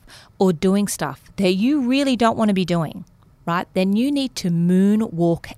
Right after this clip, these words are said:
out of there, because all that is gonna happen is that group of friends, now whether they are drinking or smoking or shoplifting or I don't know, right? All that is gonna happen is they're gonna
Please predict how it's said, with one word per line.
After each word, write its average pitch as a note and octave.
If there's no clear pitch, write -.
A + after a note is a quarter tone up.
out D#3+
of D#3+
there, -
because F3
all C4
that C#4+
is C#4+
gonna A3
happen F#3
is E3
that G3+
group G3+
of F#3
friends, D#3
now E3+
whether F3
they E3
are D#3
drinking A3+
or D#3
smoking A3+
or E3
shoplifting F#3+
or E3+
I F#3
don't F3
know, D3+
right? F3+
All D#4
that D4+
is D4
gonna A#3+
happen G3+
is F3+
they're F#3
gonna E3+